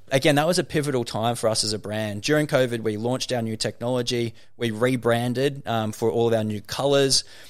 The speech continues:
Um, we changed our message to market slightly. Um, and, and, and we just boomed after covid. So,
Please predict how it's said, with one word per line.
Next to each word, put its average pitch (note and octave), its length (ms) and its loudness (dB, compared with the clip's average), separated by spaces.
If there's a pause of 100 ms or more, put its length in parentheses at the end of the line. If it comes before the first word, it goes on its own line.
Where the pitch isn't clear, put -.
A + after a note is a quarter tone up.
Um, A2 240 2
we A2+ 80 0
changed B2 340 0
our A#2+ 80 2
message A2+ 400 -2
to A#2+ 120 -6
market B2 560 0
slightly. B2 640 2 (260)
Um, A#2 420 0
and, A#2 220 -2
and, A#2+ 200 -4
and A#2 140 0
we B2 100 2
just B2+ 300 2
boomed A2+ 320 0
after G#2 280 -2
covid. G2+ 420 -6
So, A2 140 2